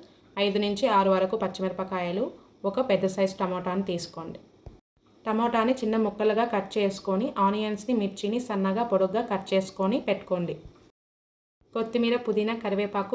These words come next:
వీడియోలో చూపించినంత క్వాంటిటీ తీసుకొని, ఫస్ట్ కొత్తిమీర, పుదీనాని ఫైన్‌గా చాప్ చేసి పెట్టుకోండి.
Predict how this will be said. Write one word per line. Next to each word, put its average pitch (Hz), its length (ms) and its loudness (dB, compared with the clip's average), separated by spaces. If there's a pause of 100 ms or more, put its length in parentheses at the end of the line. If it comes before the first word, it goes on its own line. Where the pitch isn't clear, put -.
వీడియోలో 214 340 4
చూపించినంత 202 580 -2 (100)
క్వాంటిటీ 190 340 -2 (100)
తీసుకొని, 190 420 -2
ఫస్ట్ 208 340 -6
కొత్తిమీర, 202 340 0 (100)
పుదీనాని 190 540 0
ఫైన్‌గా 196 400 0
చాప్ 180 260 -2
చేసి 180 220 -2
పెట్టుకోండి. 160 480 -10